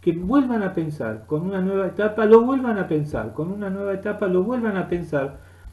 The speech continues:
para darle al diseño natural de la especie la máxima cantidad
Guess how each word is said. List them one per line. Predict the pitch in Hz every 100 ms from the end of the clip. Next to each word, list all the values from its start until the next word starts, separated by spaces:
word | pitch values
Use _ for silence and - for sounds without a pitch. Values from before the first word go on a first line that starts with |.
| - - -
para | 180 190
darle | 208 214 175 151
al | 143
diseño | 151 214 190 160
natural | 143 - 175 165 147
de |
la | 180
especie | 220 - 214 214 214
la | 180 165 156 - - -
máxima | 175 180 240 262 - 190 170
cantidad | 175 156 147 170 196 190 156 -